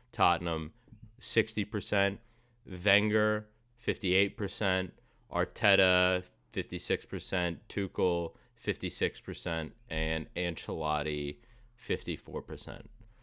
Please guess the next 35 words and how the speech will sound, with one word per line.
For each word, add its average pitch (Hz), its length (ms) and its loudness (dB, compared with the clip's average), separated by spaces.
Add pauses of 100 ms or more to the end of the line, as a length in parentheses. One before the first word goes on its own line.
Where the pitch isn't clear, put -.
(520)
Um, 92 540 4 (1500)
first 180 260 8
thing 180 220 6
I 117 120 4
wanna, 113 460 4
I 92 60 -2
wanna 113 180 4
address 95 440 2
on 117 120 2
this, 131 260 -4 (300)
holy 160 680 4
shit - 420 2
was 90 180 -2
Arsene 90 600 0
Wenger 82 540 0 (140)
the 90 80 -4
manager 80 720 0
of 78 460 -4 (140)
Chelsea, 78 380 0
or 90 300 4
Arsenal 80 440 0
for 71 520 -6
a 76 80 0
while. 69 440 -4
Seven 135 580 4
hundred 123 400 2
games, 101 400 4 (260)
two 151 320 8
hundred 139 400 4
more 107 400 2
than, 101 480 2
uh, - 300 -8
Sir - 160 0
Alex 98 240 6
Ferguson. 110 540 -4